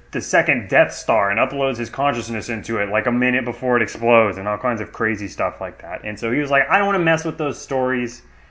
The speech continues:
Uh, if fans still enjoy those stories, I don't want to contradict them, even if they're not canon, things still be true this way."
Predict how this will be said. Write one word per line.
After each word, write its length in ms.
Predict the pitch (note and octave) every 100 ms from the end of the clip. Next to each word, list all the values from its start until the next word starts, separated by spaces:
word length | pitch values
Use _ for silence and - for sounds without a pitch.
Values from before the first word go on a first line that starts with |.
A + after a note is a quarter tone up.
| - - -
Uh, 280 | A#2+ A#2+
if 120 | A#2 -
fans 320 | D3 D3 C3
still 440 | - C#3+ C3 B2+
enjoy 340 | B2+ A2 A#2+ B2+
those 200 | A#2 -
stories, 300 | B2 A#2+ A#2 -
I 100 | B2+
don't 140 | C3+
want 120 | B2
to 80 | A#2+
contradict 600 | A2+ A2 G2+ F#2 A#2+ -
them, 260 | G2 F2+ F#2+
even 180 | A2 G#2+
if 80 | G#2+
they're 80 |
not 180 | G2+ G2
canon, 320 | - C3+ A#2+
things 160 | G#2+ F#2+
still 100 | G2
be 80 | F#2
true 320 | - C#3 C3
this 240 | A2 G2+
way." 240 | G#2+ G2+